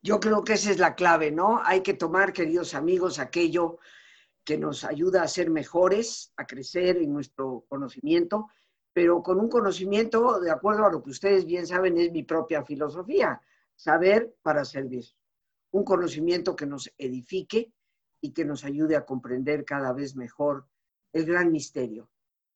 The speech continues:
Pero, como decía Max Planck, para el científico, Dios está al final de todo, para el creyente está al principio de todo,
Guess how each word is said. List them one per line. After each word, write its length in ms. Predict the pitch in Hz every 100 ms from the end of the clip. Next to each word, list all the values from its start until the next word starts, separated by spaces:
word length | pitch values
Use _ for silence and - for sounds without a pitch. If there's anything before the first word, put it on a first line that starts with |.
| _ _ _ _ _ _ _ _ _ -
Pero, 760 | 165 160 160 156 147 139 - _ _ -
como 240 | 160 160
decía 680 | 156 147 196 190 175 156 151
Max 380 | 156 170 - -
Planck, 440 | 170 151 139 139 - _ _ _ _ _ _ _ _ _ _ _ _ _ _
para 800 | - 165 160 156 151 147 139 - _ - - - -
el 120 | 175
científico, 840 | 175 185 190 220 226 226 240 240 - _ _ _ _ _ _ _ _ _ _ _
Dios 320 | - 180 190 185
está 260 | 165 180
al 100 | 170
final 320 | 165 147 156 147
de 120 | 143
todo, 360 | 151 143 135
para 200 | 139 139
el 80 | 135
creyente 480 | 139 143 165 165 156
está 180 | - 156
al 120 | 147
principio 540 | - 131 - 131 135
de 140 | 120 117
todo, 380 | 127 123 113